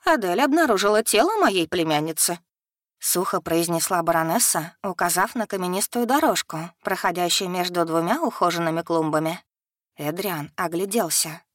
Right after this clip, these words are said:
Получалось, что девушку нашли в отдаленной части сада. Отсюда особняк был не виден, а значит, случайных свидетелей среди прислуги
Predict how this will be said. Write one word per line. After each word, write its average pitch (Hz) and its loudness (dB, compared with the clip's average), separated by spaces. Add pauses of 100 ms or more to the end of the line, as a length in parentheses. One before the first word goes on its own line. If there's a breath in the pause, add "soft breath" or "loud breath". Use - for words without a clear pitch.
Получалось, 180 -2
что - -4
девушку 185 -2
нашли 175 0
в 220 -4
отдаленной 185 2
части - -2
сада. 175 -2 (560)
Отсюда 170 -2
особняк 175 0
был 165 0
не 214 -2
виден, 175 -4 (220)
а 175 2
значит, 170 -2
случайных 170 -2
свидетелей 175 -2
среди 185 -4
прислуги 175 -4